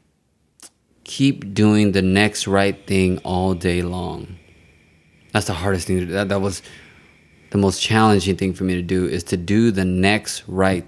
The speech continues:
thing all day long. We know what the next right thing is. We don't like it always. We don't. We don't like doing the next right thing all day long. Like, we'll do it, like, maybe, like,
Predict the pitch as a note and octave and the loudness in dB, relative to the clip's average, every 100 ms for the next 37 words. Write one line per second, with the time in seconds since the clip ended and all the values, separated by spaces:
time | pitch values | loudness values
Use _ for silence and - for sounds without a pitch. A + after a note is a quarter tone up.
0 | - F#2+ F#2 F#2 - F#2+ F#2+ F#2 F2 F#2 | -2 0 0 -2 -2 0 2 2 2 2
1 | F2+ F2 F#2 F2 - - - G#2+ G2+ G2+ | 2 2 0 -2 -6 -20 -4 -2 0 0
2 | G2+ G2+ G2+ F#2 F#2 F#2 F2+ F#2 - F2+ | 2 4 4 2 0 -4 -6 -6 -8 -8
3 | E2+ - E2+ D#2 C#2 - - - _ - | -10 -8 -8 -8 -10 -14 -18 -20 _ -8
4 | C3+ E3+ A2+ F#2+ G#2+ - F2+ A2+ G2 F#2+ | 0 2 2 0 0 -2 2 2 2 0
5 | G#2+ - _ _ _ _ _ _ _ G#2+ | -2 -12 _ _ _ _ _ _ _ 2
6 | A2+ C3+ G#2 B2 C#3 G#2+ F#2+ F2+ F2+ - | 6 6 6 4 4 4 4 2 0 -2
7 | F#2 - F#2 F#2 - F2+ F#2 F2 F2+ F2+ | -4 -2 -2 -2 -2 0 2 2 2 2
8 | F2 F#2 A#2 A#2 A2 D3 D3 C#3+ C3+ A2+ | 0 0 0 0 0 0 2 2 0 -2
9 | B2 B2 B2+ A#2+ A2+ G2+ | -2 0 2 2 0 -4